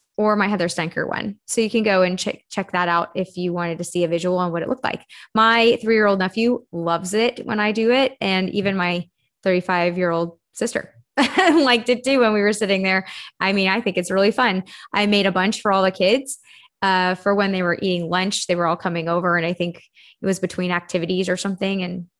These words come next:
they had a blast. They had a, they had a really good time. Another thing that you could do maybe outside, I mean, we're in the middle of a pool build.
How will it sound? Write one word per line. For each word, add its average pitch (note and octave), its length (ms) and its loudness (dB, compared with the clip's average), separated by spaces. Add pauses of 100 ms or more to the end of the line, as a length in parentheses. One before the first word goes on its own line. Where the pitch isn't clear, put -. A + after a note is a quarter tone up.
(160)
they G3+ 80 0
had B3+ 160 -2
a C#4 40 -4
blast. - 440 -6
They G#3 80 0
had G#3 140 -2
a, G#3+ 160 -4
they A3 100 -2
had G#3 100 0
a G#3 40 -4
really G#3 140 0
good G#3 120 -2
time. F#3+ 260 0 (720)
Another C4 400 4
thing G4+ 220 0
that F#4+ 160 0
you C4 160 2
could A#3+ 260 -2
do A3 500 2 (380)
maybe G3 240 2
outside, F3 840 0
I G3+ 80 0
mean, G3 180 0
we're B3 120 0
in D4+ 80 2
the D#4+ 80 2
middle C4+ 160 4
of A#3 60 0
a A#3+ 60 2
pool F#3+ 220 0
build. F#3+ 380 0